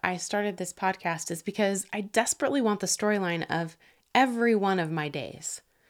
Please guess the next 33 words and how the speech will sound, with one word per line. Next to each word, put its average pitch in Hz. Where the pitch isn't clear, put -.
to 226
be 214
shaped 214
by 165
the 180
Word 165
of 190
God, 214
the 185
guidance 190
and 180
the 165
leading 220
of 170
the 180
Holy 185
Spirit, 180
and 226
a -
sense 226
of 185
faithfulness 170
and 160
obedience. -
I 233
think 311
that -
Christian 285
discipleship 190
is 196
best -
defined 165
as 151